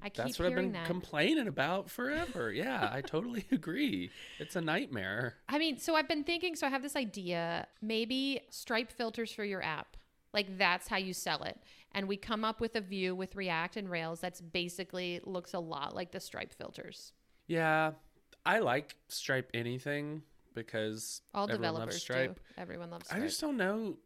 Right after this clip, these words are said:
Speaker 2: I don't spend a lot of time on their dashboard, and so I just don't know that they're known for their filters, right?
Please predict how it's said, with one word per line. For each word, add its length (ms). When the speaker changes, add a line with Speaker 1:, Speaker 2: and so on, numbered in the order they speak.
Speaker 2:
I 120
don't 160
spend 260
a 40
lot 140
of 60
time 260
on 60
their 120
dashboard, 440
and 120
so 100
I 40
just 200
don't 200
know 260
that 200
they're 140
known 380
for 160
their 180
filters, 840
right? 360